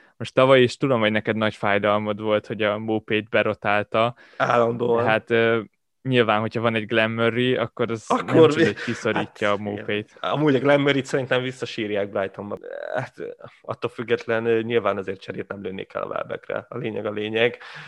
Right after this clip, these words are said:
Speaker 2: de hogyha tényleg csak így tudunk berakni valakit, hogy öt pont öt ér berakjuk a Welbecket csatárnak, akkor szerintem rendben van. Tehát, ö, csak ne várjunk tőle túl sok pontot. Ez, ez a kulcsa az egésznek.
Speaker 1: Én is így vagyok vele, és, és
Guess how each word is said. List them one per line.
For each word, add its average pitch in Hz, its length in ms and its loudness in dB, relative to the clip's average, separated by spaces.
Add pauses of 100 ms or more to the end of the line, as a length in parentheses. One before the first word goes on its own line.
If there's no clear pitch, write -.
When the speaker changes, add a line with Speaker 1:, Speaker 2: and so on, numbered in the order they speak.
(120)
Speaker 2:
de 110 500 6
hogyha 110 480 2
tényleg 120 300 4
csak - 180 0
így 113 160 0
tudunk 113 520 -4 (180)
berakni 110 400 2
valakit, 113 460 2
hogy 101 180 -6
öt 113 200 -4
pont 107 220 -6
öt 110 160 -4
ér 107 120 0
berakjuk 110 360 -4
a 107 40 -4
Welbecket 107 440 0
csatárnak, 113 680 0
akkor - 280 -18
szerintem 101 380 -6
rendben 101 280 -4
van. 101 240 -4 (220)
Tehát, - 360 -12
ö, - 60 -6 (1120)
csak 120 160 -2
ne 147 120 6
várjunk 110 300 2
tőle 104 220 2
túl 101 140 -6
sok - 200 -8
pontot. - 500 -10 (260)
Ez, - 220 -2
ez 127 160 4
a 117 80 0
kulcsa 107 320 -6
az 98 80 -6
egésznek. 98 420 -8 (420)
Speaker 1:
Én 147 240 2
is 139 140 -6
így 110 160 -6
vagyok 107 340 0
vele, 107 280 2
és, - 340 -4 (460)
és - 260 -12